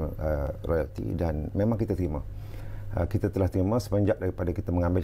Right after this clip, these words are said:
kerajaan pada bulan Mei dua ribu lapan belas. Saya ingat lagi pada akhir, pa-, penerimaan yang kedua pada se-, setahun ini diterima dua kali.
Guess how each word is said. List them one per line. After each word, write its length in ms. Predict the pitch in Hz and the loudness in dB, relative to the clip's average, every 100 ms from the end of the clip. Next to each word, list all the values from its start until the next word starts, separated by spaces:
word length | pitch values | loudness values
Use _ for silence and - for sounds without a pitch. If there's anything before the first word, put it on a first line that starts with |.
| - | 0
kerajaan 480 | 85 85 - 90 | 0 0 0 0
pada 240 | - 87 80 | 0 0 0
bulan 320 | 78 85 80 | 2 2 2
Mei 320 | 80 98 120 | 2 2 2
dua 240 | 87 90 82 | 2 2 2
ribu 160 | 82 | 0
lapan 240 | - 78 67 | -2 -2 -2
belas. 240 | 64 - | -2 -2
Saya 320 | - - 82 | -2 0 2
ingat 80 | 78 | 2
lagi 240 | 76 104 | 0 0
pada 400 | 120 - - - | -2 0 -2 -2
akhir, 400 | 92 - 90 80 - - - - | -2 0 2 0 -4 -10 -10 -2
pa-, 240 | 95 87 85 - | 2 2 0 -2
penerimaan 400 | - 110 117 120 | 0 2 2 2
yang 160 | 104 92 | 0 0
kedua 320 | 92 107 107 | 2 2 2
pada 480 | - 90 90 85 82 - - - | 0 0 2 2 0 -4 -12 -10
se-, 320 | - 139 - | -10 -8 -4
setahun 240 | - 117 127 | 0 2 0
ini 160 | 143 | -2
diterima 240 | 120 110 104 | -4 -2 0
dua 160 | 92 | 0
kali. 160 | 87 71 | 0 -4